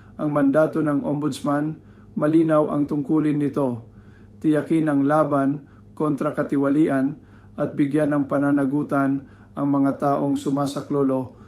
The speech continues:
sa gobyerno, mga opisyal ng gobyerno na sangkot sa anomalya. At dito pumapasok ang sinabi ni Bacolod City Lone District Representative Albi Benitez. Ayon sa kanya,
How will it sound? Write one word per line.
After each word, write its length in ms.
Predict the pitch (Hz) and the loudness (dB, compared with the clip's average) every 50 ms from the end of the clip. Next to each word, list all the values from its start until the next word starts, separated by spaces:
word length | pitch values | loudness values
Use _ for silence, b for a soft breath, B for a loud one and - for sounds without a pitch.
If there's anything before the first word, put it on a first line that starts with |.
| B B B | B B B
sa 160 | - - 151 | -8 -6 -2
gobyerno, 560 | 139 139 139 131 131 147 147 139 143 143 143 | 0 0 0 2 2 2 2 2 2 2 2
mga 240 | 139 135 131 131 135 | 2 2 2 0 0
opisyal 480 | - - - 143 135 - - 143 139 135 | -2 -4 -4 -4 -4 -2 0 0 0 2
ng 160 | 139 135 131 | 2 0 0
gobyerno 640 | 135 123 123 143 139 131 135 135 131 131 135 - B B B B B B B | 0 0 0 0 2 2 2 0 0 0 -4 -6 B B B B B B B
na 80 | 139 135 | -6 -4
sangkot 480 | - - 139 135 131 - 147 139 131 | -2 -2 0 0 0 0 0 -2 -2
sa 160 | - 147 - | -4 -6 -4
anomalya. 720 | - 139 135 135 131 131 131 127 123 123 123 120 117 113 - - - B B B B B B B B B | 0 0 2 2 2 2 2 2 0 -2 -4 -6 -8 -10 -14 -20 -20 B B B B B B B B B
At 240 | - 135 131 - - | -4 -4 -4 0 2
dito 320 | 151 151 139 - 151 135 | 2 2 2 2 -2 -4
pumapasok 720 | - 147 139 143 131 - 139 143 143 139 135 156 151 147 - | -4 -2 -2 -2 -2 0 0 0 0 0 -2 -4 -4 -4 -2
ang 160 | 143 139 135 | -2 -2 -2
sinabi 480 | 135 - 139 139 143 143 135 135 143 | -2 0 0 0 0 0 0 0 0
ni 80 | 139 143 | 0 0
Bacolod 560 | 135 123 135 127 - 147 143 143 143 143 - | 0 -2 -4 -4 -2 -2 0 2 0 0 0
City 320 | - - 147 131 - 143 135 | 0 0 0 0 0 -2 0
Lone 400 | 131 135 147 151 156 160 160 147 | 0 2 2 2 2 0 0 0
District 480 | 139 151 143 - - 151 143 135 - | 0 -2 -2 -2 -4 -4 -4 -4 -4
Representative 800 | 143 143 131 - 143 127 - 151 143 135 147 135 123 139 135 123 | -4 -4 -4 -2 -4 -4 -2 0 0 0 0 -2 -2 -2 -2 -2
Albi 400 | - - 139 135 127 131 139 139 | -2 -2 -2 -2 0 0 0 0
Benitez. 800 | 135 139 131 139 135 127 127 - 123 117 110 - - - - B B B B B B - - - | 2 2 4 4 4 2 2 -2 -8 -8 -8 -10 -14 -18 -20 B B B B B B -20 -20 -10
Ayon 320 | - 143 143 147 156 160 151 | -4 -2 0 2 2 2 0
sa 160 | - 160 151 | -2 -4 -4
kanya, 480 | 156 156 151 160 170 165 165 170 202 | -2 -2 0 0 0 0 0 -2 -4